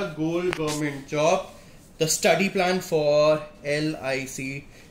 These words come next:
double A O। तो इस बार the plus point is that बच्चों के आपको ये study plan का content कहाँ पे मिलेगा? आपको ये content मिलेगा bankers adda dot com पे। और इसके अलावा sir इसका same content का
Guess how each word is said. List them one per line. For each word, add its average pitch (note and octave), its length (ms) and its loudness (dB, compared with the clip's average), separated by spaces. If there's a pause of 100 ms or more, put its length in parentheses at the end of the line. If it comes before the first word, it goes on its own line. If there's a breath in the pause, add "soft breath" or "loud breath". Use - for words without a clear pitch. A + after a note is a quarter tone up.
(180)
double B2 360 0
A A2 80 -6
O। A#2+ 160 -8
तो E3+ 80 -2
इस E3 160 0
बार A#3+ 240 4
the C4+ 180 4
plus D#3 260 0
point A#3 280 4
is G#3+ 100 2
that G#3 160 2
बच्चों G3 240 -2 (100)
के C4 120 0 (1800)
आपको E3 240 6
ये B3 60 8
study G#3+ 300 4
plan G#3 280 4
का A#3 120 2
content G#3 500 2
कहाँ G#3 140 4
पे G#3 100 -2
मिलेगा? G#3 320 0
आपको G#3+ 220 0
ये G#3+ 140 2
content F3 360 0
मिलेगा F3 320 0
bankers D3+ 380 0
adda C#3 220 -2
dot C3 200 -6
com - 200 -10
पे। - 80 -16 (1200 loud breath)
और A#3+ 120 2
इसके A#3 220 4
अलावा B3+ 300 6
sir B3+ 180 4
इसका B3+ 560 2 (220)
same D#4+ 580 0
content G3 440 2
का F#3+ 160 2